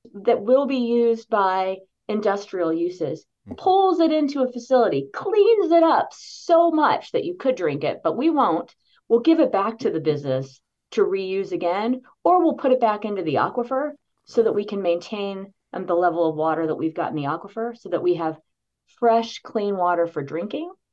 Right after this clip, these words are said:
Speaker 1: And we do everything we can to reuse water for working.
Speaker 2: That's pretty exciting. I want to make sure, I think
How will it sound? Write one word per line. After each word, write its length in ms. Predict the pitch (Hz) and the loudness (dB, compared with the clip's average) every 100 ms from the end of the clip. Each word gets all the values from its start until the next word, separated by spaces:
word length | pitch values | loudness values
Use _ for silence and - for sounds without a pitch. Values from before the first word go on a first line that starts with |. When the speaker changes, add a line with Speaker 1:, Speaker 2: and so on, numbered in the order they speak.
| _ _ _ _ _ - | _ _ _ _ _ -10
Speaker 1:
And 100 | 202 | -4
we 140 | 202 | -2
do 180 | 202 214 | -2 0
everything 400 | 196 202 214 196 | 0 -2 -4 -6
we 140 | 175 160 | -6 -8
can 240 | 180 165 | -6 -4
to 100 | 160 | -2
reuse 540 | 151 160 175 160 151 | 0 -2 0 -2 -2
water 340 | 151 143 127 127 | -2 -2 -2 -8
for 180 | 131 131 | -10 -10
working. 440 | - - - 135 _ _ _ _ | -10 -12 -18 -20 _ _ _ _
Speaker 2:
That's 200 | - 156 | -16 -16
pretty 280 | - - 147 | -14 -6 -4
exciting. 540 | 95 - 117 104 85 85 | -4 -4 -2 -2 -2 -6
I 80 | |
want 140 | 92 135 | -4 -2
to 40 | |
make 220 | 120 104 | -2 -4
sure, 460 | - - 104 95 95 | -8 -6 -2 -2 -4
I 80 | - | -8
think 420 | 107 - 180 240 | -14 -6 -2 -2